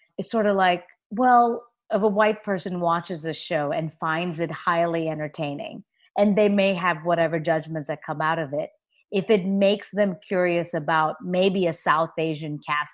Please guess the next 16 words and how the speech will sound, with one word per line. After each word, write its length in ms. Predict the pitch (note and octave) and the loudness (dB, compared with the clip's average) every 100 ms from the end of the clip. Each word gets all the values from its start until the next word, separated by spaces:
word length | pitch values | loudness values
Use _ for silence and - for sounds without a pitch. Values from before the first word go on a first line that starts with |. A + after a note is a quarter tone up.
| - | 0
film 300 | F#3 F3 D3+ | 2 2 -2
that 140 | D3+ - | -6 -6
comes 240 | D3+ D3+ | -6 -4
out 200 | D#3 - | -4 -4
next 300 | D#3+ - - | -10 -12 -8
year, 320 | A#3 G3+ E3 - _ F3+ | -2 0 0 -4 _ -4
then 120 | E3 | 0
that's 240 | D#3 D#3 | -2 -2
great. 300 | - E3+ - _ _ _ - | -4 -4 -4 _ _ _ 0
You 80 | G#3 | 2
know, 140 | G#3 | 4
if 80 | F3 D#3+ | 2 0
this 380 | F3 G#3+ G3+ - _ _ - | 2 2 2 -10 _ _ 0
was 220 | F#3+ E3+ | 0 2
their 160 | F#3+ E3+ | 0 0
glimpse 600 | F#3+ F3+ F#3 F#3 - | 0 4 4 2 -6